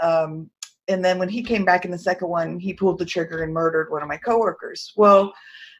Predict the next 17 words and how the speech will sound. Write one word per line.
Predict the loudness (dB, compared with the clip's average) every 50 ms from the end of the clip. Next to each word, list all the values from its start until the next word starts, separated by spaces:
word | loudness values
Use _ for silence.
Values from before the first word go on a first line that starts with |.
| 2 4
I | 4
remember | 4 4 4 4 4 4 4 4 2 4 2 2 2 2
when | 2 2 2
I | 2 0 0 -2 _
finally | -4 -4 -2 -2 -2 0 -2 -2
came | -2 -2 0 0 0 0 0
to | 0 2 2
a | 0 0
point | 0 0 0 0 0 -4
of | -6 -6
forgiveness | -6 -8 -6 -2 0 0 0 0 -2 -6 -6 -6 -6 -10 -16 -20 -20 -20 _
for | _ -6 -4 -4 -2
the, | -2 -2 -2 -4 _
for | -8 -6
this, | -4 -4 -4 -6 -10 -16 -20 -20 -20 -14 -10
you | -8 -6
know, | -6 -6 -8 -8 -12